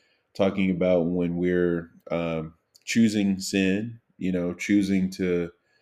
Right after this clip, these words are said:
not follow the will of Hashem and anchor it into our lives. <laughs> Pun intended, 'cause I'm on Anchor recording right now. But, um,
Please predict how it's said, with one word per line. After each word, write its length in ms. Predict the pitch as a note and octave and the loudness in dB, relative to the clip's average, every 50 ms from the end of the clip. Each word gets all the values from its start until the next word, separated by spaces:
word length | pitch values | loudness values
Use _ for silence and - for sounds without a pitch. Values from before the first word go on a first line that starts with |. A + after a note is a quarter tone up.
| _ _ _ - | _ _ _ -6
not 360 | F2 F2 F#2+ G2 F#2 - - | 0 2 4 4 4 2 4
follow 280 | - G2 F#2+ F#2+ F#2 E2+ | 4 6 6 6 4 2
the 100 | F2+ F2+ | 0 0
will 200 | F#2 F#2+ F#2 F2+ | 0 0 0 0
of 80 | F2 | 0
Hashem 460 | E2+ F2 - - E2+ E2 F2 F2+ G2 | -2 -4 -4 -2 -2 -2 -2 -2 -4
and 160 | G2 - - - | -6 -6 -4 -2
anchor 300 | F2+ F2+ F2 - F2+ F2 | -2 -2 -2 -2 -4 -2
it 80 | E2 | -2
into 220 | E2+ E2 E2 - E2+ | -4 -4 -4 -4 -2
our 160 | E2 E2 D#2+ | -2 -2 -2
lives. 600 | D#2 D#2 D#2 D#2 D#2 F2 F2+ - - - - _ - | -2 -2 -2 -2 -2 -4 -6 -10 -16 -18 -20 _ -6
<laughs> 480 | - A#2 A#2+ G#2 - - - _ _ | -2 -2 -2 -2 -2 -8 -20 _ _
Pun 180 | - - F2 E2+ | -8 -6 -4 -4
intended, 440 | E2 D#2+ - F2+ E2+ E2+ F2 F2+ - | -4 -4 -4 -6 -4 -4 -6 -6 -4
'cause 220 | - D#2+ D#2+ D2+ | -4 -4 -2 -2
I'm 140 | E2 D#2+ D#2+ | -2 -2 -2
on 140 | D#2 D#2 D2+ | -2 -2 0
Anchor 300 | D#2 F2 E2+ - F#2 E2 | 0 0 -2 -2 -2 -2
recording 460 | D#2+ D#2 D#2 - F#2+ F#2 F2 E2+ D#2+ | -2 -4 -4 -4 -2 -2 -2 -4 -6
right 180 | D#2+ D#2+ D#2 D#2 | -8 -8 -8 -6
now. 240 | D#2 E2 F2 F#2+ - - _ _ _ _ _ _ _ _ _ _ _ - | -6 -6 -6 -8 -10 -16 _ _ _ _ _ _ _ _ _ _ _ 0
But, 360 | E3 G2 F#2+ F#2 F2+ - - | 4 6 6 6 6 4 2
um, 460 | - F#2+ F#2 F#2 F#2 F#2 F2+ F2 F2 | 2 4 4 4 4 2 0 0 -4